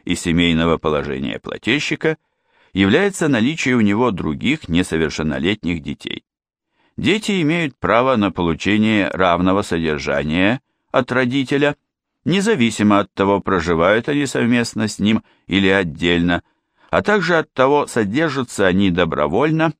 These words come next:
или в судебном порядке. Поэтому, если, например, ранее – плательщик уплачивал на одного ребенка четверть заработка или дохода,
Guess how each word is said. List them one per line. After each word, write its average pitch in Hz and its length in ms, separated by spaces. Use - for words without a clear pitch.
или 151 240
в 147 60
судебном 80 540
порядке. - 540
Поэтому, 90 640
если, 92 400
например, 85 680
ранее – 71 680
плательщик 113 640
уплачивал 92 600
на 85 180
одного 85 340
ребенка 80 540
четверть 73 720
заработка 123 680
или 127 180
дохода, 117 500